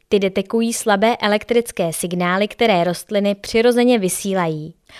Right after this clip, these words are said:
Použili tuto technologii, aby přiměli masožravku mucholapku podivnou, aby sklapla své čelisti, tvořené dvěma okvětními plátky, po signálu vyslaném z chytrého mobilního telefonu.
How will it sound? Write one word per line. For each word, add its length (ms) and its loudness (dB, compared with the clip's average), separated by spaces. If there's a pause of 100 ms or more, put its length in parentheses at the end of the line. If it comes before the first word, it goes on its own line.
(160)
Použili 440 2
tuto 240 -2
technologii, 720 0
aby 200 -4
přiměli 460 0
masožravku 720 -2
mucholapku 560 -4
podivnou, 640 -4
aby 200 -2
sklapla 520 -2
své 280 -2
čelisti, 560 -4
tvořené 480 -2
dvěma 480 -2
okvětními 640 -4
plátky, 500 -2
po 160 -14
signálu 560 0
vyslaném 520 -4
z 60 -12
chytrého 560 -2
mobilního 640 -2
telefonu. 640 -4